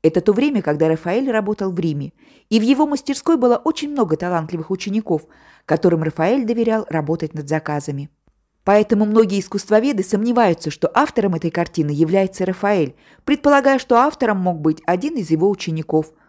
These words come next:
Но когда начинаешь рассматривать все мелкие детали, изображённые на картине, понимаешь, что всё-таки это работа Рафаэля. Картина небольшая, она всего лишь размером сорок один на тридцать сантиметров. И на такой маленькой картине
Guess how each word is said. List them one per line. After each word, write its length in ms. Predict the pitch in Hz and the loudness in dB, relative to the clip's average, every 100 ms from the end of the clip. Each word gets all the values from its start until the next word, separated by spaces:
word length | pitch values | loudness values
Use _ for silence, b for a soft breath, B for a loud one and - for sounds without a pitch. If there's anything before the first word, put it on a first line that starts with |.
| b _ _ | b _ _
Но 120 | 151 | -6
когда 360 | 160 170 151 156 | -2 -2 0 0
начинаешь 520 | 147 - 156 147 - | -2 -4 -2 -2 -2
рассматривать 580 | 151 - 160 160 151 147 | -4 -2 -4 -2 -4 -4
все 180 | - 160 | 0 0
мелкие 400 | 156 147 151 143 | 2 -2 -2 -2
детали, 420 | 156 220 254 220 | 0 0 0 0
изображённые 600 | 156 151 165 165 151 151 | -2 -2 -2 -2 -4 -6
на 100 | 147 | -6
картине, 500 | 165 160 - 143 139 b b b b _ | -6 -6 -6 -6 -10 b b b b _
понимаешь, 640 | 165 165 175 185 156 - | 0 2 0 0 -2 -8
что 240 | - - 147 | -18 -6 -6
всё-таки 640 | - 185 214 208 - 131 _ - | 0 0 2 -2 -6 -12 _ -8
это 240 | 233 175 | -6 -6
работа 380 | 143 139 139 147 | -6 -6 -6 -8
Рафаэля. 600 | 135 - 143 139 131 139 _ _ _ _ _ _ _ _ _ | -8 -4 -4 -4 -8 -14 _ _ _ _ _ _ _ _ _
Картина 360 | - 254 - 349 | 2 2 4 2
небольшая, 720 | 320 262 262 - 208 160 143 | 2 2 2 2 2 2 0
она 220 | - 254 | 0 0
всего 240 | 302 285 262 | 0 0 0
лишь 180 | 247 240 | -2 -2
размером 460 | 254 254 339 214 | -2 0 -2 -2
сорок 320 | - 220 220 | 2 2 2
один 260 | 220 226 277 | 0 0 0
на 80 | 202 | -2
тридцать 400 | - 214 220 - | -2 -4 -4 -6
сантиметров. 640 | 202 - 202 180 156 147 - b b b - | -6 -4 -2 -2 -2 -6 -8 b b b 0
И 60 | 214 | 2
на 100 | 247 | 2
такой 340 | 269 - 202 | 2 6 4
маленькой 460 | 185 233 165 143 165 | 6 0 0 -4 -4
картине 540 | 226 - 320 311 | -4 -2 -2 -2